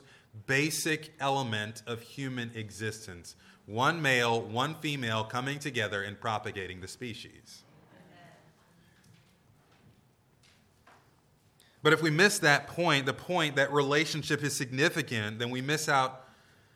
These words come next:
on a crucial gift that God intended in giving us to one another. Again, one man, one woman in relationship with one another, complementing each other, both together reflecting the image of God in the world,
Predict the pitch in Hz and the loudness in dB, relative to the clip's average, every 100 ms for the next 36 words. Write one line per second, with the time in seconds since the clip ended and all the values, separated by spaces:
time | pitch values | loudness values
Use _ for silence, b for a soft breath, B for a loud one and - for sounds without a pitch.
0 | b b b b b _ _ _ 143 123 | b b b b b _ _ _ -4 -4
1 | - 156 147 113 123 131 - 113 120 120 | 0 -2 -2 -4 0 0 0 -4 0 0
2 | 113 113 160 156 101 90 113 - _ _ | -2 -4 -4 -2 -4 -8 -10 -20 _ _
3 | _ _ _ _ _ _ _ _ _ _ | _ _ _ _ _ _ _ _ _ _
4 | _ _ _ _ _ _ - 120 113 143 | _ _ _ _ _ _ -12 -10 -4 -2
5 | 147 104 87 - - 92 90 87 85 82 | -2 -4 -6 -8 -10 -10 -10 -10 -10 -12
6 | 85 _ _ _ _ _ _ _ _ _ | -18 _ _ _ _ _ _ _ _ _
7 | _ _ _ _ _ B B 135 156 139 | _ _ _ _ _ B B 4 6 6
8 | 156 165 156 143 156 147 165 151 135 139 | 6 6 4 4 2 4 2 2 2 0
9 | 135 165 165 147 151 139 131 139 131 151 | 4 4 2 -2 -2 -2 -2 0 4 4
10 | 139 143 170 175 165 135 120 127 117 131 | 4 4 2 2 0 -2 -2 -4 0 2
11 | 120 120 143 175 175 147 175 165 139 135 | 2 2 4 4 2 2 4 4 2 2
12 | 165 165 156 139 139 160 160 139 120 147 | 4 4 0 -4 -2 -2 -2 -2 4 4
13 | 156 139 123 147 139 131 - | 6 2 0 2 6 4 2